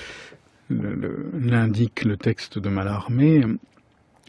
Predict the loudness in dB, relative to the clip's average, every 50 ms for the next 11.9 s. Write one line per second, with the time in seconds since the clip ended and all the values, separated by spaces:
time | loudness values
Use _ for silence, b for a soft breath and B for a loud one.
0 | -8 0 4 4 6 8 8 6 6 6 6 8 8 8 8 6 6 4 4 4
1 | 2 0 0 4 6 8 8 6 4 0 2 6 6 8 8 6 4 4 0 0
2 | 0 0 -2 -2 0 2 2 4 4 4 2 0 -2 -2 0 0 2 2 2 2
3 | 2 2 2 2 0 0 0 0 -2 -2 0 0 0 2 2 0 -2 -4 -6 -10
4 | -8 -8 -8 -8 -10 -14 -12 -12 -12 -12 -14 -14 -14 -14 -14 -14 -14 -14 -14 -16
5 | -18 -20 -20 -20 -20 _ _ _ _ _ -20 -14 -10 -10 -10 -8 -8 -6 -4 0
6 | 2 2 2 2 2 0 -2 -4 -8 _ b b b b b b b b b _
7 | -4 0 2 4 4 4 2 2 4 6 6 6 6 4 2 -2 -2 0 2 2
8 | 2 2 2 4 4 4 4 4 2 B B B B B B B B B B B
9 | B B B B _ 0 2 4 6 6 6 6 6 4 4 4 4 6 6 6
10 | 6 4 6 6 8 8 8 8 6 6 6 6 6 6 4 2 0 0 2 2
11 | 2 2 4 2 0 0 -2 -6 -6 -4 -4 -2 0 0 0 0 0 -2